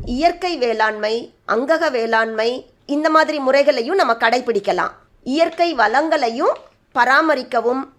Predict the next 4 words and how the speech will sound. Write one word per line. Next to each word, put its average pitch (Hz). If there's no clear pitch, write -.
பாதுகாக்கவும் 247
புதிய 330
தொழில்நுட்பங்களான 247
ஒருங்கிணைந்த 311